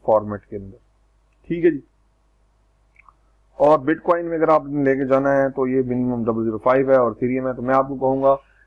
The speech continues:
या तो आप यूएसडीटी पे करें या फिर आप Tron पे करें या Shiba पे करें, जो आपको अच्छा लगे। ठीक है जी,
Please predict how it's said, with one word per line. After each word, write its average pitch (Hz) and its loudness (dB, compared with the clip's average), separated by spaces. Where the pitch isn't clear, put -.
या 127 2
तो 143 2
आप 135 0
यूएसडीटी 143 2
पे 147 -2
करें 147 0
या 123 2
फिर 127 -2
आप 123 4
Tron 127 -2
पे 113 -4
करें 107 -8
या 123 -4
Shiba 120 -2
पे 95 -6
करें, 95 -12
जो 135 2
आपको 113 -2
अच्छा 101 -12
लगे। 98 -14
ठीक 190 -2
है 175 4
जी, 139 -4